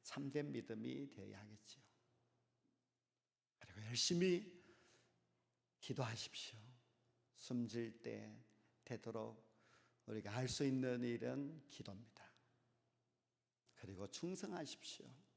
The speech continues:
그냥 세월을 보내지 마시고, 여러분의 나이가 얼마이든지, 여러분의 남은 생애가 얼마이든지,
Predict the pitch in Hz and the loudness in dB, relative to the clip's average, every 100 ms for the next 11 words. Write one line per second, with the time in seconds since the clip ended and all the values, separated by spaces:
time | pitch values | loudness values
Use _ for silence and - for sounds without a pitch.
0 | _ _ _ _ _ - - _ - 151 | _ _ _ _ _ -20 -20 _ 2 8
1 | 180 196 196 160 165 180 170 113 131 135 | 10 10 8 8 8 8 6 2 2 2
2 | 160 107 104 - 156 110 87 80 90 - | 2 2 0 -2 0 0 -2 -8 -12 -20
3 | - _ _ _ _ _ _ _ _ _ | -20 _ _ _ _ _ _ _ _ _
4 | _ _ _ _ _ _ 143 151 139 151 | _ _ _ _ _ _ 6 8 10 12
5 | 151 151 143 151 - - 135 147 151 165 | 12 12 10 4 -4 4 10 12 12 12
6 | 156 160 - - 170 180 220 220 165 135 | 12 12 2 4 10 12 12 12 12 6
7 | 123 160 170 170 170 180 202 233 233 202 | 10 12 12 12 12 10 8 8 6 6
8 | 180 170 156 190 247 226 202 131 113 - | 8 10 10 10 12 10 8 4 2 -2
9 | 107 107 107 123 | -4 -4 -4 -6